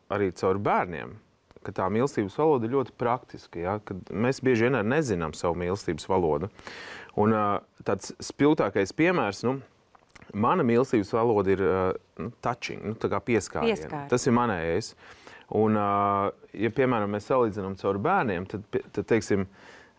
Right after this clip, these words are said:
Speaker 1: ā, mēs ejam visi ģimene pa ielu, ja? Un es esmu tas, kurš gar sētu brauc,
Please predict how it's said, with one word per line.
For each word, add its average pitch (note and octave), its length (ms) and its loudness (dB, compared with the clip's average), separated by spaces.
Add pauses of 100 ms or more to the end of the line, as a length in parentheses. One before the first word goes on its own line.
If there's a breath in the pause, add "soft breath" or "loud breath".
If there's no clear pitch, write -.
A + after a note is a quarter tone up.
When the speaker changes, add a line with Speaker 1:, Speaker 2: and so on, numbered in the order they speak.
Speaker 1:
ā, G2+ 160 0 (240)
mēs A#2+ 320 0
ejam B2 300 4
visi C#3 200 -4
ģimene G#2+ 440 0
pa G#2 100 0
ielu, G2 440 4 (480)
ja? F#2+ 200 -2 (140)
Un G#2+ 160 -2
es - 140 -6
esmu G#2 160 -4
tas, C3+ 160 -4
kurš A2 200 -2
gar G#2 160 -2
sētu A2+ 540 -2
brauc, F#2 380 -2